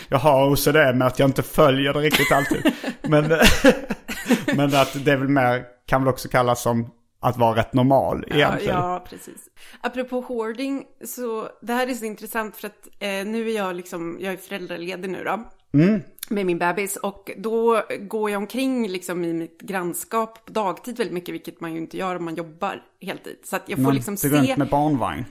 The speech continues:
Speaker 2: Ja, men typ. Eller så här, bär på babyn i typ en sele och typ går och handlar
Speaker 1: Mm.
Speaker 2: och typ sånt.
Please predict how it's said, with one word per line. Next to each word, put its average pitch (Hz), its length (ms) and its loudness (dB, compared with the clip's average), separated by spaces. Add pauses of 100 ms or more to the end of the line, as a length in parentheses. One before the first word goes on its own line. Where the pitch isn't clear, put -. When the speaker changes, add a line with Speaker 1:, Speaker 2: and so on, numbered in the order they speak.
Speaker 2:
Ja, 311 100 4
men 311 200 2
typ. - 340 -8
Eller 202 180 0
så 196 120 -4
här, 165 160 -4
bär 180 340 0
på 170 400 -6 (680)
babyn 170 380 -8
i 87 100 -14
typ - 200 -16
en 175 80 -12
sele - 360 -10
och - 60 -14
typ - 140 -18
går - 100 -12
och 170 60 -10
handlar 131 320 0
Speaker 1:
Mm. - 140 -10
Speaker 2:
och - 60 -18
typ - 200 -18
sånt. 175 200 -12